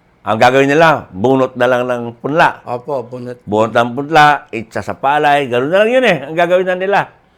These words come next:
Speaker 1: Kumbaga sa, sa ano eh, parang wala na.
Speaker 2: Mm.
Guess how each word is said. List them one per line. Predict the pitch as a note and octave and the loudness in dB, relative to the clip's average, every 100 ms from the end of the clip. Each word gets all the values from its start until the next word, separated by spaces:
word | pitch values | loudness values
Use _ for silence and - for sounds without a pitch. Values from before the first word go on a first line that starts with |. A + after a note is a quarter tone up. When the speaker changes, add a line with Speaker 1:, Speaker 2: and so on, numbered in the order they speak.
| _ _ _ | _ _ _
Speaker 1:
Kumbaga | - C3 C#3+ | -2 2 4
sa, | C3+ C#3+ C3+ | 2 -2 0
sa | C#3+ | 0
ano | C#3+ D3+ | 0 0
eh, | D3+ D3 D3 | -2 0 0
parang | C#3+ C#3 C3+ C3+ C3+ C3+ C3+ C3+ C3 B2+ A#2 A#2 _ _ _ _ _ _ _ _ _ _ | 2 2 2 0 -2 -6 -6 -8 -10 -14 -18 -20 _ _ _ _ _ _ _ _ _ _
wala | B2 A#2 G2+ | -8 -6 -6
na. | D#2+ - _ _ | -8 -16 _ _
Speaker 2:
Mm. | A2 G#2 | -20 -20